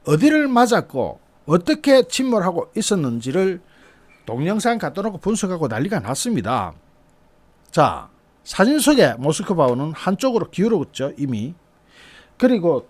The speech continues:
좌현에 맞았다는 것은 이거 포토 사이드라고 하는데 좌현에 맞았다는 건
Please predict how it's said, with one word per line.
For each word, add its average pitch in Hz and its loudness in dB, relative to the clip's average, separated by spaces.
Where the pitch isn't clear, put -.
좌현에 214 0
맞았다는 165 -6
것은 135 -8
이거 185 -6
포토 262 -8
사이드라고 147 -6
하는데 113 -8
좌현에 208 0
맞았다는 170 -6
건 147 -10